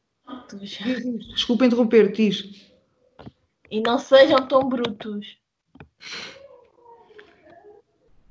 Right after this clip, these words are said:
Speaker 2: Sejam mais afáveis, não é, Cláudia?
Speaker 1: Sim.
Speaker 2: E no outro dia disseste uma, uma frase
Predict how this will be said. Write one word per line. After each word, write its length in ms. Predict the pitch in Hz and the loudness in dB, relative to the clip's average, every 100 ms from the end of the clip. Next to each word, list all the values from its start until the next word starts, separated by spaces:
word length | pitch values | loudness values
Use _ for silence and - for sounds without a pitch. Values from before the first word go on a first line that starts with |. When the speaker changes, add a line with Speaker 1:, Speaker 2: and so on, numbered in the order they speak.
| _ | _
Speaker 2:
Sejam 300 | - 214 208 | -2 0 4
mais 280 | 214 220 208 | 4 4 2
afáveis, 540 | 214 214 196 180 185 190 | 0 2 0 0 -2 -2
não 80 | |
é, 60 | 190 | -4
Cláudia? 540 | 190 185 170 170 165 - _ _ _ _ _ _ | -2 -2 0 -2 -4 -12 _ _ _ _ _ _
Speaker 1:
Sim. 380 | _ 208 190 180 _ _ _ - | _ -16 -16 -18 _ _ _ 0
Speaker 2:
E 100 | 226 | 4
no 100 | 247 | 4
outro 280 | 262 277 226 | 4 2 2
dia 180 | 254 | 2
disseste 400 | 233 - 254 254 | 0 2 2 2
uma, 460 | 247 247 240 233 226 | 2 4 4 2 2
uma 320 | - 226 233 | 4 4 4
frase 680 | 233 226 233 233 - - | 0 2 2 2 -4 -14